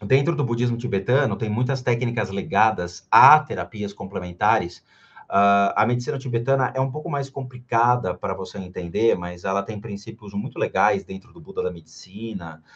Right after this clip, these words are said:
dentro de técnicas para aliviar karma durante a prática que você faz, tem todo um complexo. Então, vale muito a pena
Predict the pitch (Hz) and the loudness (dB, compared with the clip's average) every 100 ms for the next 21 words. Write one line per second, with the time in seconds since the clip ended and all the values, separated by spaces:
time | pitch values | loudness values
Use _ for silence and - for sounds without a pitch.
0 | - - _ 113 117 120 - - 104 101 | -20 -20 _ 4 4 4 0 2 2 2
1 | 107 101 104 95 - 104 98 90 92 - | -2 0 2 2 2 0 0 0 -2 2
2 | 92 98 104 95 85 85 90 90 87 95 | 4 6 4 2 -4 -4 -4 -4 -2 2
3 | 92 98 - 85 - - 101 - 90 98 | 2 0 -10 -16 -16 -18 -10 0 4 4
4 | 90 87 - 101 135 170 175 147 139 98 | 2 -2 -8 -4 -2 -2 0 -2 -2 -2
5 | 87 - - - _ _ _ _ 127 131 | -2 -2 -10 -20 _ _ _ _ 2 6
6 | 139 123 175 - - 135 - | 6 6 4 0 -2 -2 -2